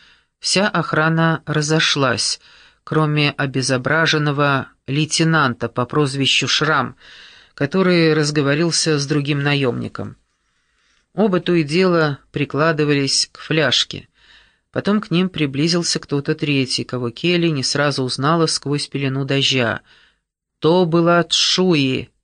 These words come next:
индианка. Она по-прежнему разгуливала нагишом, как будто не замечая дождя. Зато, наконец, сняла с шеи верёвку с головой Де Мартини. «Боится намочить свою гадость»,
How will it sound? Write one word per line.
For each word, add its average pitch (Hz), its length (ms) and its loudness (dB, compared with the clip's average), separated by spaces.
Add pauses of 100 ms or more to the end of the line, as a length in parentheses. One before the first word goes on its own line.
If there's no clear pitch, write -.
(300)
индианка. 139 960 -2 (760)
Она 202 260 0
по-прежнему 165 840 2
разгуливала 147 840 2
нагишом, 147 840 0 (380)
как 139 200 -4
будто 160 300 0
не 151 100 0
замечая 147 560 2
дождя. 139 600 0 (720)
Зато, 156 360 0
наконец, 165 580 0
сняла 156 460 2
с - 100 -2
шеи 160 320 2
верёвку 151 500 0
с 135 80 -6
головой 139 460 2
Де 139 160 0
Мартини. 135 760 -2 (680)
«Боится 143 640 -2
намочить 139 640 -2
свою 135 400 0
гадость», 135 760 -2